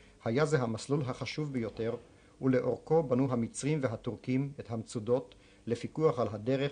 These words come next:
ולהשגחה על החוגגים. אורך הדרך בסיני, מסואץ עד אילת, כמאתיים וחמישים קילומטר. ממצודת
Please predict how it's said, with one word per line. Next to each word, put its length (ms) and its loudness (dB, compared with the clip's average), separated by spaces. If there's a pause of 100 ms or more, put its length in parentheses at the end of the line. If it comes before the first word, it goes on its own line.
(120)
ולהשגחה 640 -2
על 60 0
החוגגים. 520 -6 (720)
אורך 280 6
הדרך 320 0
בסיני, 560 0 (420)
מסואץ 480 0
עד 100 2
אילת, 440 -2 (240)
כמאתיים 500 -2
וחמישים 440 -4
קילומטר. 460 -6 (1900)
ממצודת 580 2